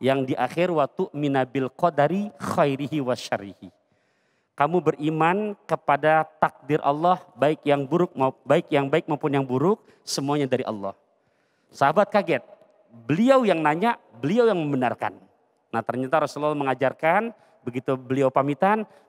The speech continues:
beliau adalah malaikat Jibril yang mengajarkan tentang agama kita. Nah, itu yang pertama, buat orang beriman, untuk meyakini hati,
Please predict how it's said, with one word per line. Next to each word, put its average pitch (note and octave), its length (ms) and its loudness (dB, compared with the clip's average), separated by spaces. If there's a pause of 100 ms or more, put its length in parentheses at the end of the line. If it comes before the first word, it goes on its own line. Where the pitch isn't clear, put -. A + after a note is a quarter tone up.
beliau C3+ 320 0
adalah C3+ 400 0
malaikat A#2+ 480 0 (160)
Jibril C#3 560 0 (240)
yang C3+ 240 0
mengajarkan C3 640 -2
tentang B2+ 240 -6
agama A2+ 320 -4
kita. - 320 -16 (880)
Nah, A#2+ 80 -2
itu F#3 480 2
yang D3+ 160 2
pertama, D3+ 480 0
buat D#3 240 0
orang D3+ 240 2
beriman, D3 560 -2
untuk F3+ 320 -2
meyakini E3 480 0
hati, F3 560 -4